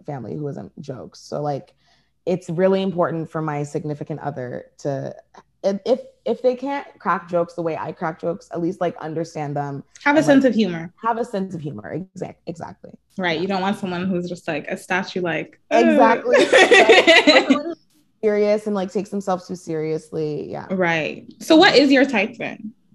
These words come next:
Speaker 1: Yo, that question just gave me a pang in my stomach 'cause I don't even
Speaker 2: Ooh.
Speaker 1: know. <laughs> I don't even know. I think,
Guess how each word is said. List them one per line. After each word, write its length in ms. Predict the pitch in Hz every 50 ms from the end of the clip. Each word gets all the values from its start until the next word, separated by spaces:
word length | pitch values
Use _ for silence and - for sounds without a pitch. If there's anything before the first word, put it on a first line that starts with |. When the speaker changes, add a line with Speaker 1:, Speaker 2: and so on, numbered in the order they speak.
| _ _ _ _ _ _ _ _ _ _ _ _ _ _ _
Speaker 1:
Yo, 220 | - 208 214 196 190
that 240 | 202 214 247 -
question 260 | - 254 - 214 269 254
just 140 | 247 208
gave 160 | 208 208 202 220
me 100 | 214 196
a 60 | 190
pang 460 | 175 - - 190 180 175 180 185 180
in 120 | 170 170 170
my 100 | 160 165
stomach 360 | 165 - - 156 160 143 151
'cause 100 | - 180
I 80 | 165 175
don't 100 | 190 214 214
even 140 | - - 370
Speaker 2:
Ooh. 40 | 269
Speaker 1:
know. 200 | 208 214 226 214 202 - - - _ -
<laughs> 0 | 392 - - - 349 311 - - -
I 200 | - 277 302 233
don't 300 | - 240 240 254 254 269
even 260 | 277 262 269 262 254 247
know. 520 | 240 240 254 262 269 254 220 185 185 190 - _ _ _ _ _ -
I 160 | - 208 233
think, 400 | 226 - 254 254 254 262 254 -